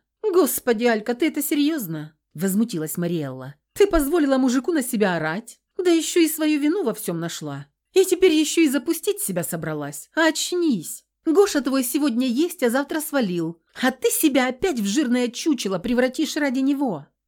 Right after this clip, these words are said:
"Жирное чучело, ну спасибо тебе, родная". "Я решение приняла", огрызнулась я. "Пора нам настоящей полной семьёй становиться.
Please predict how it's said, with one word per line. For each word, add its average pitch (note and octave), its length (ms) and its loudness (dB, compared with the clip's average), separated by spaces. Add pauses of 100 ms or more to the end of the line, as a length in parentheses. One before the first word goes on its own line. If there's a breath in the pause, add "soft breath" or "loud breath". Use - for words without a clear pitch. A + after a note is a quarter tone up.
(200)
"Жирное C#4+ 540 -2
чучело, G3+ 720 -10
ну A#3+ 300 -8
спасибо F3 880 -10
тебе, F3 320 -12
родная". F3+ 760 -12 (480)
"Я G#3+ 320 -2
решение G#3+ 480 -2
приняла", G#3 520 -4 (300)
огрызнулась F3 680 -8
я. C#3 240 -10 (300)
"Пора D4+ 240 2
нам A3 160 0
настоящей A3+ 560 -4
полной G3+ 360 0
семьёй F#3 380 -2
становиться. D#3 680 -10